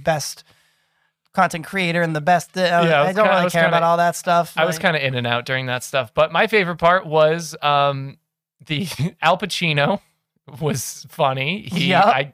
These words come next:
Speaker 2: I don't know. I don't think he was drunk. I think he's just old. But
Speaker 1: Oh,
Speaker 2: it
Speaker 1: he's so
Speaker 2: <laughs> definitely,
Speaker 1: old.
Speaker 2: definitely seemed like it.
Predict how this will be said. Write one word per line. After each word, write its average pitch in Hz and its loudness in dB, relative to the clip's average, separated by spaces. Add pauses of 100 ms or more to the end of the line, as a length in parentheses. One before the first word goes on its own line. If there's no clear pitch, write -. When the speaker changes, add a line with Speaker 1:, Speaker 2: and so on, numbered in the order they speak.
Speaker 2:
I 143 -2
don't 156 0
know. 160 2
I 151 0
don't 175 -4
think 170 -6
he 180 -10
was 139 -10
drunk. 139 -6
I 131 -4
think 123 -12
he's 123 -12
just - -16
old. 139 -8
But 226 2 (100)
Speaker 1:
Oh, - 4
Speaker 2:
it 196 0
Speaker 1:
he's 185 -4
so - -4
Speaker 2:
<laughs> - 2
definitely, 180 4
Speaker 1:
old. 180 0
Speaker 2:
definitely - -4
seemed 170 -8
like 139 -4
it. 143 -8